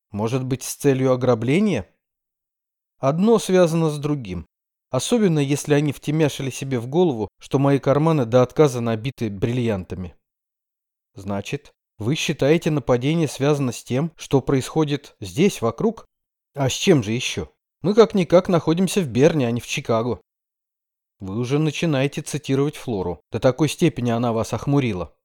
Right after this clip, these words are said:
Не может не съязвить Розмари. Однако, не дождавшись ответа, переходит к более серьезным вещам. Пьер, мне страшно. Если страшно, сматывайте удочки. Проще простого.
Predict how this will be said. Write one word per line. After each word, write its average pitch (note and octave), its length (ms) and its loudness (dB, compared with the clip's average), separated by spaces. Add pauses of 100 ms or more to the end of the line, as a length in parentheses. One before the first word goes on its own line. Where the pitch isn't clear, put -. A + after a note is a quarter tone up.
(180)
Не B2+ 140 0
может C#3 420 0
не A#2 100 -4
съязвить A2+ 500 -8
Розмари. G#2+ 460 -4 (520)
Однако, D#3 440 2
не C#3 140 0
дождавшись D3 600 2
ответа, F#3 380 -2
переходит C#3+ 480 -4
к B2 80 -6
более D#3 320 0
серьезным C3 480 -4
вещам. G#2 380 -8 (840)
Пьер, A2+ 380 -2 (400)
мне G#2+ 240 -6
страшно. - 540 -8 (960)
Если F#3+ 360 0
страшно, F#3 500 4
сматывайте F3+ 560 0
удочки. D3 500 -4 (300)
Проще D3 280 -4
простого. B2+ 640 -2